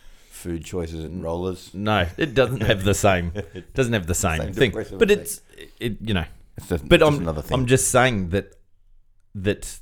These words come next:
Speaker 2: that social interaction, there's a, often another medium
Speaker 1: Yeah, to,
Speaker 2: within
Speaker 1: to,
Speaker 2: it.
Speaker 1: to make
Speaker 2: And
Speaker 1: it
Speaker 2: that
Speaker 1: happen.
Speaker 2: could be this, going for a swim. You
Speaker 1: Yeah.
Speaker 2: know, that could be the medium. Going for a run is the medium.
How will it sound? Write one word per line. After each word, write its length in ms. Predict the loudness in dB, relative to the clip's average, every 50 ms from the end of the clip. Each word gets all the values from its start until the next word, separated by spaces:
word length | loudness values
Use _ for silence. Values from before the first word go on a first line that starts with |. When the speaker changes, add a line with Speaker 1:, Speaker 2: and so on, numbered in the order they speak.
| -16 -4
Speaker 2:
that 200 | -2 -2 -2 -2
social 400 | 2 4 4 4 4 0 -2 -4
interaction, 640 | -2 -2 0 2 0 0 0 -4 -6 -6 -6 -8 -8 -4
there's 160 | -2 0 0
a, 100 | 0 -2 -2 -2
often 440 | -2 -2 -2 0 -2 -2 -2 -2 -2
another 360 | -2 -2 0 0 0 0 -2 -2
medium 680 | -2 0 0 0 0 0 -2 -4 -4 -4 -6 -6 -8 -10 -12 -6
Speaker 1:
Yeah, 200 | -2 0 0 0 0
to, 140 | -2 -2 0
Speaker 2:
within 280 | 2 4 4 6 4 4
Speaker 1:
to, 80 | 4
Speaker 2:
it. 180 | 0 -2 -10 -12
Speaker 1:
to 80 | -12 -10
make 160 | -8 0 2
Speaker 2:
And 80 | 2 2
Speaker 1:
it 40 |
Speaker 2:
that 40 | 2
Speaker 1:
happen. 120 | 0 2 2
Speaker 2:
could 140 | 0 2 2
be 100 | 2 2
this, 260 | 2 0 -2 -4 -8
going 300 | -2 2 2 2 2 0
for 140 | -2 -6 -8
a 20 |
swim. 320 | -8 -4 -4 -4 -4 -4 -8 -10 -12 -14 -8
You 160 | -4 -2 0 0
Speaker 1:
Yeah. 60 | 0
Speaker 2:
know, 120 | 0 0
that 240 | 0 0 0 0 -2
could 180 | -4 -4 0 0
be 120 | 0 0
the 100 | 0 0
medium. 340 | -2 0 -2 -2 -2 -4 -4
Going 200 | -2 -2 -2 -2
for 80 | -4
a 40 | -2
run 280 | -2 -2 -2 -2 -2 -4
is 180 | -6 -6 -6
the 80 | -6 -6
medium. 460 | -6 -4 -6 -4 -4 -2 -2 -2 -4